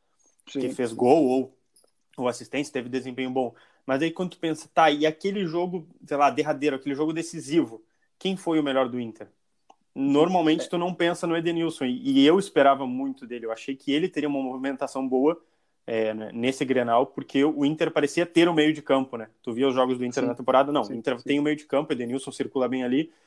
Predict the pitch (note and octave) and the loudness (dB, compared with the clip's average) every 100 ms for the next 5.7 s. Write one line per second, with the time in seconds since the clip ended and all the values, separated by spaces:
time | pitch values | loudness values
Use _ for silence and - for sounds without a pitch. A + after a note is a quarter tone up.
0 | _ - A#2+ - - C3 B2+ C3 C3+ - | _ -6 -6 -6 -2 0 4 6 4 2
1 | C3+ C3+ C#3+ D3 D3+ C#3 B2+ D3+ C3 B2+ | 0 2 4 4 4 2 4 2 2 -2
2 | C3+ C#3+ D#3 C3+ C#3+ C3+ B2+ B2+ - A#2+ | -2 -2 -4 -10 -8 -8 -8 -12 -10 -8
3 | G2+ G2+ G#2+ B2+ B2+ B2 C3 B2+ D3+ - | -8 -10 -10 -8 -8 -6 -6 -4 -4 -2
4 | D3 A#2+ _ _ _ _ _ A#2 G#2 A2 | -2 -2 _ _ _ _ _ -8 -6 -6
5 | A#2 A#2 A#2+ - B2 A#2 | -6 -6 -6 0 2 2